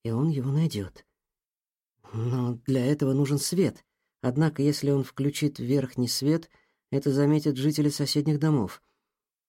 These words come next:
Вдруг кто-нибудь из них догадается, что кто-то проник ночью в школу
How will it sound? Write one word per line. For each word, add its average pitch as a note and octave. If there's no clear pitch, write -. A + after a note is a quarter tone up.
Вдруг D#3+
кто-нибудь D3+
из C3+
них F3
догадается, E3
что -
кто-то -
проник E3+
ночью D3+
в -
школу F3